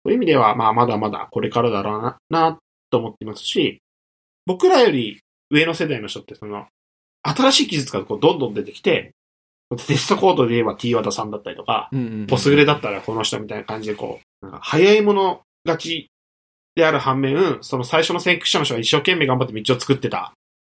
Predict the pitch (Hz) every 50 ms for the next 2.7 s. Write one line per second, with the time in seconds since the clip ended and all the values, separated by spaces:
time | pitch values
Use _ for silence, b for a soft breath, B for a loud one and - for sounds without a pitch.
0 | _ _ _ _ _ _ - - 104 - - 135 123 - - - - 143 143 285
1 | 277 247 202 143 - 143 127 127 127 127 131 117 107 - 113 95 101 110 110 107
2 | 113 143 202 208 320 339 - 131 117 - 110 107 -